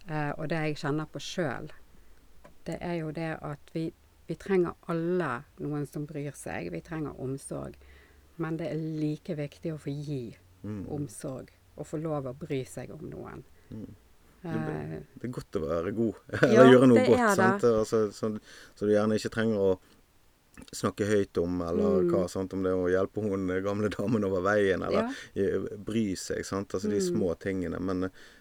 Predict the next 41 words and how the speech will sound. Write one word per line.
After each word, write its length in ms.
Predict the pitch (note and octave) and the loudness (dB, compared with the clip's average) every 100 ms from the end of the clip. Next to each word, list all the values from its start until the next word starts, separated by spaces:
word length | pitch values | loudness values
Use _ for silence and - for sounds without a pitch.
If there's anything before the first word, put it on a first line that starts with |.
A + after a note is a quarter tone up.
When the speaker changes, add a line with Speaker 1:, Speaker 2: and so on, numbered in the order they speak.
| - | 0
Speaker 2:
nå 160 | A2 A2 | 6 6
er 60 | |
det 100 | A#2 | 6
frivillighetens 720 | - G#2 G#2 G#2 F2 - F2 E2+ | 2 -2 0 2 0 -2 -6 0
år, 240 | D#2+ C2 | 0 0
og 100 | C#2+ | -4
for 100 | - | -6
meg 220 | F#2+ E2+ D2+ | -4 -2 -4
så, 200 | - D2+ | -6 -8
Speaker 1:
Ja. 120 | E2 | -8
Speaker 2:
så 260 | D#2 D#2 G2 | -8 -6 -4
har 60 | F#2 | -4
frivilligheten 500 | G#2 A2+ A#2+ G#2 F#2+ | 0 2 4 2 0
vært, 280 | F2+ - E2+ | -4 -6 -10
eh, 160 | - | -8
utrolig 580 | - - - F#2+ F2+ - | -12 -10 -8 -6 -6 -6
viktig. 440 | F2 - - D#2+ - - - - - _ - | -6 -10 -8 -6 -6 -12 -20 -20 -20 _ -8
Og 60 | A#1 | -2
det 40 | |
er 20 | B1+ | -2
jo 40 | |
litt 120 | G2+ - | -2 -4
dette 200 | A#2+ A#2 | -4 -2
her 60 | A2 | 2
også, 300 | A2+ G2 F#2 | 2 2 0
det 160 | G#2+ | -2
som 320 | - F#2 F#2 F#2+ - | 0 -2 -4 -6 -10
ikke 280 | - A#2 - | -8 -6 -4
kan 80 | |
kjøpes 320 | F#2 E2+ - - | -4 -4 -4 -12
for 100 | - | -12
penger. 360 | F#2 D#2+ D#2 - _ _ - | -6 -6 -6 -10 _ _ -8
Speaker 1:
Mm. 200 | A3+ F3+ | -6 -4
Speaker 2:
Det 100 | G2+ | -4
fellesskapet, 1000 | - F#2+ F2 D#2 - D#2 - C#2+ D#2 - | -2 -2 -2 -4 -6 -8 -8 -10 -8 -10
og 100 | E2 | -8
kanskje 340 | F#2 F2+ - | -6 -6 -4
det 100 | F2 E2 | -2 -2
at, 260 | - - | -4 -4
eh, 240 | E2+ D#2+ E2+ - _ _ _ _ _ _ - - | -4 -4 -6 -12 _ _ _ _ _ _ -16 -10
eh, 400 | F#2 F#2 - | -6 -4 -6